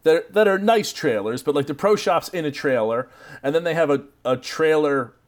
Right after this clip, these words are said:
bathroom and slash locker room for men's and women's. And again, it, it was,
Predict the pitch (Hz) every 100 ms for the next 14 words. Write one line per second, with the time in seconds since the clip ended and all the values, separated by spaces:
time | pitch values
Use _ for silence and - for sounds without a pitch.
0 | - 143 160 156 139 131 131 151 _ _
1 | _ 127 127 - 139 135 127 135 143 143
2 | 123 113 117 135 - - - _ 139 123
3 | 135 131 123 117 120 101 87 - - _
4 | _ - - - _ 135 131 127 120 113
5 | - _ _ _ _ _ _ 139 131 180
6 | 156 139 143 147 165 170 147 123 -